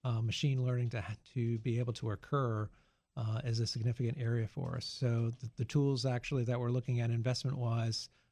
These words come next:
eh, are, are, are in that trade space. So a-, as you can imagine, if you're doing, uh, machine learning, at least from a,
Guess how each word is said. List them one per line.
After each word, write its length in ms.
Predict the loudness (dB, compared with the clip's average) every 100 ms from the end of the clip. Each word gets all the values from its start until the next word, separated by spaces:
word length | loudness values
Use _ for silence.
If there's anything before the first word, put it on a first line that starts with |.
| -4
eh, 160 | 0 0 0
are, 220 | 0 2
are, 240 | 2 2 0
are 160 | 2 2
in 100 | 2
that 160 | 0 -2
trade 280 | -4 -4
space. 440 | -6 -8 -6 -8 -14 _ _
So 480 | -2 0 2 2 -2 -14 -10 -4
a-, 180 | -2
as 180 | 2 0
you 60 | 2
can 120 | 2
imagine, 380 | 4 2 2 0
if 120 | 2
you're 80 | 2
doing, 560 | 4 4 4 2 0 0
uh, 160 | 0
machine 380 | 0 2 2 4
learning, 520 | 4 4 2 2 0
at 100 | 0
least 220 | 0 0 2
from 120 | 2
a, 160 | 2